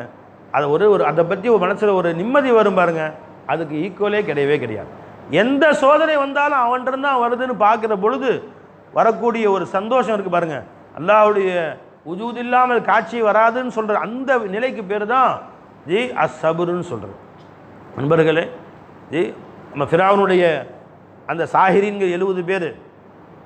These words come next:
கலிமா சொல்லி இஸ்லாத்துக்கு வந்துட்டாங்க. அந்த நொடி தான் கலிமா சொல்லி இஸ்லாத்துக்கு வந்தாங்க.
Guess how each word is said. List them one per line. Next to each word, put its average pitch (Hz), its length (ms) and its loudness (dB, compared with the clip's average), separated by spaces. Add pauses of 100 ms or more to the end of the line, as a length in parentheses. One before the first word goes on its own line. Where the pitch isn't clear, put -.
(720)
கலிமா 180 260 4
சொல்லி 170 220 0
இஸ்லாத்துக்கு 147 400 0
வந்துட்டாங்க. 120 300 -6 (1200)
அந்த 226 300 4
நொடி 233 280 2
தான் 285 240 2
கலிமா 247 300 0
சொல்லி 240 260 -2
இஸ்லாத்துக்கு 208 440 0
வந்தாங்க. 185 260 -2